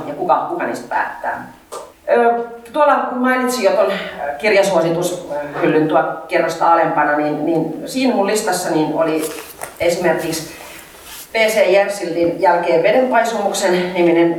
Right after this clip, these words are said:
teos, joka on ihan hirveä. Siis se on todella kauhistuttava dystopiakirja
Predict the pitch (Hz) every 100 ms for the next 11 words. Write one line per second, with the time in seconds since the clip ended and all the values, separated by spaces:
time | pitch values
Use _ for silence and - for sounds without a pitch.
0 | - 180 160 - - 175 165 - 277 254
1 | - 277 - - 127 - - - 170 196
2 | 175 - 147 - 160 - 170 - - 160
3 | 170 170 170 170 175 180 180 247 269